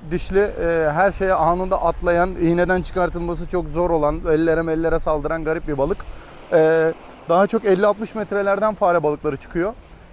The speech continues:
Şimdi, e, ha-, saat, e, on yedi. Havanın kararmasına biraz daha var. O yüzden ben bir şey yapmak istiyorum, atış yapmak istiyorum. Çünkü küçük balıkların böyle atladığını, zıpladığını falan gördük. Belki yakınlara tral girmiştir diye. Ee, ilk atışı yapacağım.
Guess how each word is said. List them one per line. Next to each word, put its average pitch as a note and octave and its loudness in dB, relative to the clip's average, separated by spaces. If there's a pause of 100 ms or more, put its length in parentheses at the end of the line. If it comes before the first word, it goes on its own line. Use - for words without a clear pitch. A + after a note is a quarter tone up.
(120)
Şimdi, F#3+ -2
e, F3 -2 (180)
ha-, E3 0
saat, F3+ 2
e, E3+ 0
on G3+ 2
yedi. G#3+ 2 (460)
Havanın F#3 2
kararmasına G3+ 0
biraz G#3 0
daha G#3 4
var. A#3+ 2 (260)
O F#3 0
yüzden G3+ -2
ben G3+ -2
bir G#3+ -8
şey G3 0
yapmak F#3+ 0
istiyorum, F3 -4
atış E3 -6
yapmak F3 -2
istiyorum. E3 -2 (240)
Çünkü - -4
küçük G3 -4
balıkların G3 2
böyle F#3+ 2
atladığını, G3 -2
zıpladığını G3 -2
falan G3+ 0
gördük. D#3+ -2
Belki F#3 2
yakınlara F#3+ 4
tral F#3 2
girmiştir D#3+ -6
diye. A3 -2 (440)
Ee, E3+ -2
ilk G3+ -2
atışı G3 -2
yapacağım. F#3 0